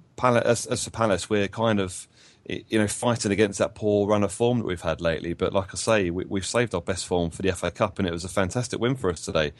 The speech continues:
I think we played well. I think we got, we stuck in, into the game at, at, at the right time, dug in when we needed to.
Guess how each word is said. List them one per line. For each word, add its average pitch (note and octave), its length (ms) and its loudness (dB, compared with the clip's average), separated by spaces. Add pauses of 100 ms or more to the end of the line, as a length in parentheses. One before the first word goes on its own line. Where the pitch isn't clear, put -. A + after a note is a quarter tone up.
(300)
I - 60 2
think A#2 160 4
we F2 60 0
played E2+ 260 0
well. G#2+ 340 4
I F2+ 60 0
think F#2 160 -4
we F2+ 80 -4
got, - 220 -2 (160)
we G2+ 80 0
stuck - 340 0
in, G2 380 0 (180)
into G2+ 300 -2
the F#2+ 60 -6
game G2 300 4
at, - 140 -8
at, - 220 -4
at F#2+ 180 -4
the G2 60 -6
right G2 280 4
time, G2 360 2
dug F#2+ 260 2
in G2+ 140 0
when F#2+ 120 0
we F#2+ 60 4
needed F#2+ 320 2
to. F#2+ 320 2